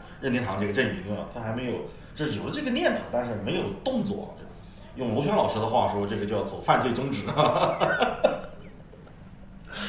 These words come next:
啊，那任天堂呢，在这个一九九五年啊，同时他也公布了自家的新主机N六四，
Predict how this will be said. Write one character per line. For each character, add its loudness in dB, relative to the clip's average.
啊， 0
那 -2
任 4
天 8
堂 8
呢， 6
在 8
这 2
个 2
一 0
九 2
九 2
五 0
年 -8
啊， -14
同 -4
时 -4
他 2
也 0
公 -4
布 -4
了 0
自 -4
家 8
的 6
新 -2
主 -2
机 -10
N 2
六 2
四， 0